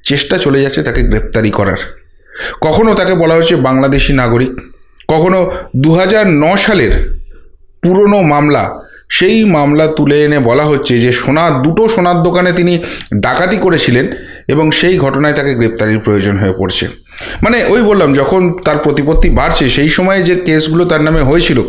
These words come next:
তার কোনটা সত্যি কোনটা মিথ্যে জানি না, সেই কেস, পুরনো কেস এতদিন হিম ঘরে পড়েছিল, সেগুলোকে তুলে তুলে নিয়ে আসা হচ্ছে এবং সেখানে নিশীথ প্রামাণিককে গ্রেপ্তারির চেষ্টা চলছে।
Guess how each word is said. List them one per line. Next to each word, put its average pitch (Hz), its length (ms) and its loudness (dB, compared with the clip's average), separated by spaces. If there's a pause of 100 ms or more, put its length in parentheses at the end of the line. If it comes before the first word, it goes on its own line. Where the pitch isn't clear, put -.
(260)
তার 120 100 -4
কোনটা 160 340 -2
সত্যি 165 320 -2
কোনটা 143 260 -2
মিথ্যে 139 340 -2
জানি 180 240 0
না, 160 100 0 (600)
সেই 220 540 0
কেস, 190 300 2
পুরনো 190 300 2
কেস 180 320 0
এতদিন 170 320 2
হিম 202 380 4
ঘরে 208 200 2
পড়েছিল, 151 480 0 (380)
সেগুলোকে 175 440 0
তুলে 147 280 0
তুলে 156 220 0
নিয়ে 123 220 2
আসা 151 240 0
হচ্ছে 185 320 0 (380)
এবং 220 540 0
সেখানে 151 380 -2
নিশীথ 135 340 -2
প্রামাণিককে 131 720 0 (120)
গ্রেপ্তারির 123 480 -2
চেষ্টা 107 300 -2
চলছে। 92 400 -2